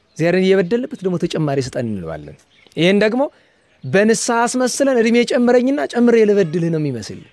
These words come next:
ምክንያቱም ዛሬን ያልሰራ ነገን እንዴት ነው የሚሰራው ነው።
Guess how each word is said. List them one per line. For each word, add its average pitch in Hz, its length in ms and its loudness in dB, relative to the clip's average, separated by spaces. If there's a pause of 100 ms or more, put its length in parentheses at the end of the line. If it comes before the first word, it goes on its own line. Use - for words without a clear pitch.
(400)
ምክንያቱም - 400 -8 (680)
ዛሬን 214 420 2
ያልሰራ 202 460 -4
ነገን 202 240 0
እንዴት 165 200 0
ነው 135 120 -4
የሚሰራው 98 580 -8
ነው። - 140 -10